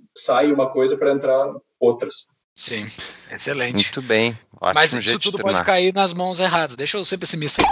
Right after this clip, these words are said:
Speaker 2: Isso tudo
Speaker 3: Ah,
Speaker 2: pode cair
Speaker 3: tá.
Speaker 2: nas mãos erradas, né?
Speaker 3: <laughs> O
Speaker 2: Isso
Speaker 3: Júlio
Speaker 2: tudo
Speaker 3: tá numa
Speaker 2: pode ser
Speaker 3: obsessão com a
Speaker 2: feito.
Speaker 3: China.
Speaker 2: Não, <laughs> não só a China, pode cair nas mãos erradas. Pode o Biden tomar conta, a Kamala pegar essa tecnologia toda.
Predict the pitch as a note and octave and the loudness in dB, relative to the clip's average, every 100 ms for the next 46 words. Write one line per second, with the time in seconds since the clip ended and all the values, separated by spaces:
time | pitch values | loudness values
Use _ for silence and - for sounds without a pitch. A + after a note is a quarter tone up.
0 | G#5+ - - F3+ F#3 - G3 G3 F#3+ G#3 | 2 0 0 0 0 2 2 2 2 4
1 | G#3 F3+ F#3 D3 - D3+ - - - E3+ | 6 4 2 -4 -8 -8 -10 -12 -6 -4
2 | - - - G#2 A2+ A#2+ C3 D3+ C#3+ C3+ | -6 -12 -10 -6 -2 0 2 2 2 0
3 | A#2+ G#3+ B2+ - C#3+ D3+ D3+ - - C3+ | 2 4 4 4 2 2 2 2 0 0
4 | C#3 A2 - D3 F#3 D3 - - D4 D4+ | 0 -2 -4 -4 2 2 2 2 4 4
5 | A#3 G3+ - - - E3+ - G#3 - B3 | 2 -4 -16 -10 -2 2 4 2 -2 -8
6 | - A#3 G#3+ A3 - G3+ C#4 G4 C#4 - | -14 -6 -2 -2 2 2 4 2 2 2
7 | A#3+ D#3+ D#3 F3+ F#3+ G3 A3+ A3+ C4+ C#4 | 0 0 0 2 4 4 2 -2 2 4
8 | D4 D#4+ F3 E3+ E3+ G#3 G#3 F#3+ A3+ G#3+ | 4 2 0 -4 -4 -8 0 4 4 4
9 | F#3 E3+ E3+ E3+ F#3+ A3 F3+ D#3 E3+ F#3+ | -4 -6 -2 -2 -2 0 0 2 4 4
10 | E3+ G3 G#3+ C#3+ - - - E3+ D#3 F#3+ | 4 6 6 4 -6 -20 2 4 6 4
11 | F3+ F#3+ F3 - A#3 G#3+ G#3+ G3 E3+ D#3 | 2 0 2 4 4 2 4 2 2 4
12 | F#3 | 2